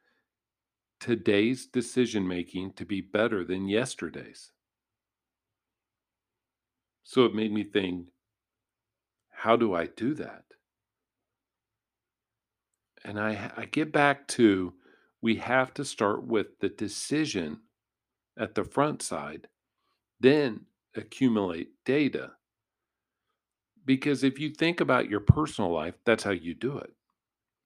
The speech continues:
You don't see what data you have and then make a decision. If you want to buy a new car,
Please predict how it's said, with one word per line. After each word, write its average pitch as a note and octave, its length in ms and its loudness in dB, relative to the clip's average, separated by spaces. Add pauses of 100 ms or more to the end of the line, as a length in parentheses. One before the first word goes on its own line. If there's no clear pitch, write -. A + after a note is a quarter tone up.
(600)
You D3+ 100 -4
don't C#3 240 -2
see C3 220 0
what E2+ 340 -6
data A2 340 0
you E2 220 -2
have E2 320 -6
and F2 160 -6
then F2+ 140 -4
make D#2 220 -8
a F2 40 -12
decision. D#2+ 720 -12 (1000)
If - 60 -12
you E3+ 100 6
want E3 160 8
to A#2+ 100 4
buy F2 320 -6
a A#2+ 120 0
new G#2 160 2
car, G2+ 460 -4